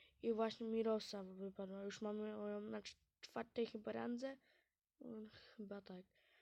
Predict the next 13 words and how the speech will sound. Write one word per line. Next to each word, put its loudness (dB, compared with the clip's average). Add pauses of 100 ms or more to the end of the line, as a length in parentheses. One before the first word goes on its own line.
(520)
Raczej -4
tak. -2 (460)
<laughs> -18
W -10
sumie 4
tutaj 2
widzę. 2 (500)
I -4
teraz 4
sobie 4
otwórzmy 0
Brawl 4
Boxa. -2